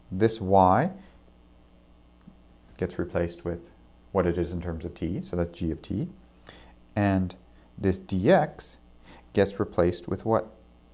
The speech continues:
it is in terms of the differential D T. So that's f prime of d, D T. And so when we make a substitution like this, we also have to change the limits of integration. So if the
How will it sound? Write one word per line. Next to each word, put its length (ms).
it 240
is 380
in 140
terms 320
of 140
the 160
differential 500
D 160
T. 280
So 140
that's 200
f 180
prime 240
of 140
d, 140
D 160
T. 180
And 200
so 540
when 360
we 120
make 240
a 20
substitution 560
like 120
this, 180
we 80
also 240
have 80
to 80
change 320
the 80
limits 240
of 80
integration. 600
So 380
if 220
the 240